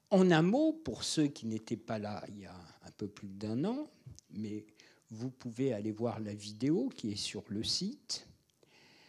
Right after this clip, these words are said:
je partais de la dépression française dans un pays qui, économiquement et socialement,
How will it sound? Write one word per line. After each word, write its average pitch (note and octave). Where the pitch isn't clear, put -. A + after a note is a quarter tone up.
je F3+
partais G#3
de G3
la C#3
dépression D#3
française F3+
dans D#3
un E3
pays E3
qui, C#3+
économiquement D#3+
et C3+
socialement, C3+